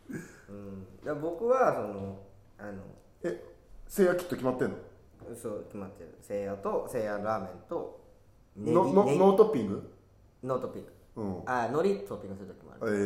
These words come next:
Speaker 2: え。
Speaker 1: そのネギ、ネギ、ネギ飯で。
Speaker 2: うん。
Speaker 1: うん。
Speaker 2: 食べたことないな。
Speaker 1: そうそうそう。ネギをこうまず浸して、こうやって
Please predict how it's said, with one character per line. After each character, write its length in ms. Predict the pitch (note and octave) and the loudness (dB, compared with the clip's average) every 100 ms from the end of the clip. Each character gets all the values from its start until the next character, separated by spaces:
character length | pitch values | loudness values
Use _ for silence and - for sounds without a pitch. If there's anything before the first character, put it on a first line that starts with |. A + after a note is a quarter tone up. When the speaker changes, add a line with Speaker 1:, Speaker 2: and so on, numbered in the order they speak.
| F#2+ F2 E2+ - - - G2 | 2 0 -4 -10 -20 -20 -18
Speaker 2:
え。 40 | |
Speaker 1:
そ 80 | F#2+ | -16
の 80 | F2+ | -8
ネ 200 | G2+ B2+ | -4 -4
ギ、 160 | A#2 - | -4 -8
ネ 160 | G#2 G#2+ | -10 -8
ギ、 260 | A#2 A2+ - - - - | -10 -12 -18 -20 -20 -10
ネ 120 | A2 | -8
ギ 100 | A2 | -6
飯 300 | G2+ - - | -10 -14 -20
で。 100 | - - - - _ _ - - F#2 | -20 -20 -20 -20 _ _ -20 -20 -12
Speaker 2:
う 20 | |
ん。 40 | |
Speaker 1:
う 20 | E2+ E2+ | -10 -10
ん。 60 | E2+ C2+ C2+ F#2+ F2+ | -12 -16 -18 -18 -14
Speaker 2:
食 160 | - G#2+ | -12 -10
べ 60 | |
た 80 | F#2+ | -10
こ 120 | E2 | -12
と 80 | E2 | -14
な 80 | E2 | -16
い 20 | |
な。 60 | D#2 - - - - - - - - - | -18 -20 -20 -20 -20 -20 -20 -20 -20 -20
Speaker 1:
そ 60 | - | -20
う 0 | |
そ 0 | |
う 40 | |
そ 80 | - - - _ - | -20 -20 -20 _ -12
う。 40 | |
ネ 100 | G2+ | -12
ギ 100 | F#2 | -12
を 60 | - | -16
こ 100 | - | -20
う 40 | |
ま 60 | - | -20
ず 80 | - | -20
浸 280 | - - - | -20 -20 -20
し 80 | - | -12
て、 120 | D3+ | -12
こ 80 | - | -12
う 20 | |
や 40 | |
っ 40 | |
て 60 | - | -18